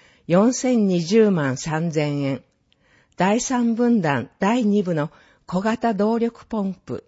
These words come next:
積載車の更新、千三百四十三万一千円、防犯カメラの設置、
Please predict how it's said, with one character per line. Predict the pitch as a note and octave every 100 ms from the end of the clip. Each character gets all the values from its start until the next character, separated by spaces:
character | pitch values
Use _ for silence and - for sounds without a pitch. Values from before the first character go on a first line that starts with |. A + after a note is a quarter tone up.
| _ _ _
積 | - F3+ -
載 | - B3 B3+
車 | - F#3+
の | D3+
更 | - D3+ D3+
新、 | - - C3 - _ _ _ _
千 | - - B3 A#3
三 | - A#3 A#3
百 | F#3+ F3 D#3+
四 | G3 A#3 F3
十 | E3 D3+
三 | - D#3 E3+ E3+
万 | D3+ C3
一 | - -
千 | - E3+ D3+ D3
円、 | C#3 C3 - _ _ _ _ _ - _ -
防 | F#3+ B3+
犯 | A#3 C4+ C4
カ | -
メ | B3 A#3
ラ | F#3
の | D3
設 | - C#3 - _
置、 | D3 -